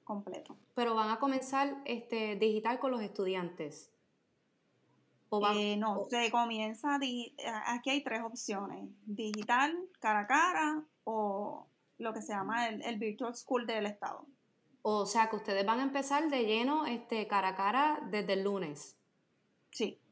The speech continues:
Speaker 2: Oh, wow. Ves que es, es diferente. Acá no va a ser así.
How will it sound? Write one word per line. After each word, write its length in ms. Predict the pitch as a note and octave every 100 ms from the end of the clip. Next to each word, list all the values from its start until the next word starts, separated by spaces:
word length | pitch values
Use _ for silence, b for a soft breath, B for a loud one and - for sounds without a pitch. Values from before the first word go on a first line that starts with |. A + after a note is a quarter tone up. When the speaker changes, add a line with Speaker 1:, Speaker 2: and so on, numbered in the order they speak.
| _ -
Speaker 2:
Oh, 280 | G3 G#3+ E3
wow. 440 | E3+ F3+ D3 E3+
Ves 160 | G3 G3+
que 540 | A3+ G3+ F#3+ G3 G3
es, 40 | -
es 180 | G#3 G#3
diferente. 640 | A#3+ A3+ G#3 B3+ F#3+ E3+
Acá 240 | F3 G3
no 120 | G#3
va 80 | A3
a 40 | A3
ser 180 | G3+
así. 520 | E3+ E3 G#3 E3+ C#3+